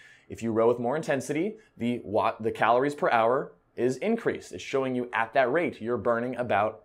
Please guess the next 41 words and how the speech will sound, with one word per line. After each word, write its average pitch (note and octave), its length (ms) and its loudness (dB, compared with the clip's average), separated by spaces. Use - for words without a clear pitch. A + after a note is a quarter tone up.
that G2+ 180 -4
many G2+ 200 -6
calories G2 440 -8
per B2 140 -6
hour. A#2 340 2
However, F3 640 2
of A#2 140 -6
course, D3 380 2
your B2+ 200 -2
body C3+ 300 6
type C#3+ 380 2
is A2+ 140 -4
going B2 300 -2
to, B2 220 -4
and G#2 80 -6
your A2 140 -4
age, D3 400 -2
that's A#2 140 -4
all C#3 240 8
going C3+ 300 2
to - 180 -4
actually C3 480 0
depend, A2+ 460 -6
that's A2+ 160 0
actually C3 300 -2
going A2+ 220 -2
to A2+ 40 -8
determine G#2+ 460 -6
your G2+ 220 -6
calories G2 600 -4
per - 180 -8
hour. B2+ 300 0
But E3+ 160 -2
for A#3 80 0
the A3 60 2
most F#3 260 6
part, E3+ 180 6
it's - 160 -4
just C#3+ 220 -6
a, A#2+ 220 2
it's, - 240 -6